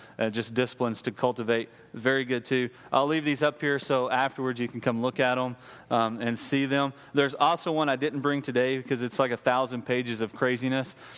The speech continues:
It's, uh, Systematic Theology by Wayne Grudem. If you're into big, thick, crazy books, it's very good. But it's, it's a little higher, so some people don't really like it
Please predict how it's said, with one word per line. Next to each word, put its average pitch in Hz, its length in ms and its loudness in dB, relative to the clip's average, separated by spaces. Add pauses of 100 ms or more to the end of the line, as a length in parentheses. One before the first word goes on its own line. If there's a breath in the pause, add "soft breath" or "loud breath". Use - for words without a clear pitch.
It's, 127 300 2
uh, 123 160 4
Systematic 135 540 0
Theology 127 400 0
by 120 100 2
Wayne 117 260 -2
Grudem. 127 400 -2 (540 loud breath)
If 117 220 -4
you're 123 160 0
into 113 420 0
big, 113 280 -2
thick, 117 280 -2
crazy 117 320 -2
books, 117 460 0
it's 120 160 -6
very 117 340 0
good. 113 420 0 (680 loud breath)
But 117 420 2
it's, - 380 -4
it's 120 220 -4
a 123 60 0
little 117 180 0
higher, 131 480 0
so 117 240 -4
some 123 200 -2
people 120 240 -2
don't 113 140 -2
really 110 220 0
like 117 260 0
it 131 180 0